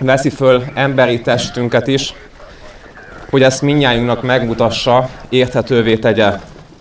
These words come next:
Mikor közös otthonunkat, a világot megalkotja, azt is szeretetből teszi, jónak alkotja, nem véletlenül hangsúlyozza a Teremtés könyve is.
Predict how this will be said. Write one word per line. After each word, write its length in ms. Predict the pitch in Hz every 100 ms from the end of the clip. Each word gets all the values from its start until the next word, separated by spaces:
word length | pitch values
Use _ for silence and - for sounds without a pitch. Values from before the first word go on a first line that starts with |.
| - - - - - - - - - -
Mikor 420 | 123 123 135 127 127 - - - - -
közös 320 | - 139 135 113
otthonunkat, 640 | 135 139 127 123 123 123
a 40 |
világot 640 | 113 131 123 110 120 117 127
megalkotja, 840 | 123 123 120 123 117 131 131 135 - - - - - - - -
azt 300 | 139 139 131
is 260 | 123 - - - - -
szeretetből 720 | - - 120 123 113 101 113 110
teszi, 440 | 120 - 131 131 - - - - - - -
jónak 400 | 123 131 110 113
alkotja, 520 | 110 113 113 110 117
nem 200 | 120 117
véletlenül 500 | 113 110 107 110 113 - - - - - - -
hangsúlyozza 680 | 135 120 120 127 113 113 117
a 60 | 110
Teremtés 580 | 127 117 107 117 104 -
könyve 340 | 117 110 110
is. 340 | 107 107 -